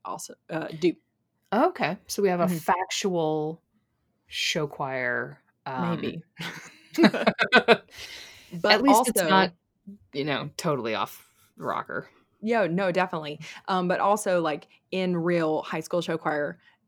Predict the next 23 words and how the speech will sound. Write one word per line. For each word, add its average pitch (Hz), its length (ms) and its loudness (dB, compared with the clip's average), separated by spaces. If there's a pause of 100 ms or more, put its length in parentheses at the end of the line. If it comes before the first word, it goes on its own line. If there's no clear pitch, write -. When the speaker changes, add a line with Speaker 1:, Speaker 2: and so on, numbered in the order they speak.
Speaker 1:
single 180 500 2
sex 170 340 -4
groups 165 300 0
do 175 120 0
not 160 240 -2
compete 165 320 -2
against 156 400 -6
mixed - 540 -6 (300)
gender 147 320 -6
groups. - 500 -10 (340)
Um, - 180 -8
they - 80 -2 (160)
Speaker 2:
Huh. 156 60 8
Speaker 1:
have 170 120 0
their - 240 -2
own. 156 480 -2
Yeah, - 260 -6
so - 160 -12
there's 175 200 2 (120)
all 175 240 6
Speaker 2:
Huh. 143 60 0
Speaker 1:
girl. 165 320 -2 (180)
Well, 180 240 0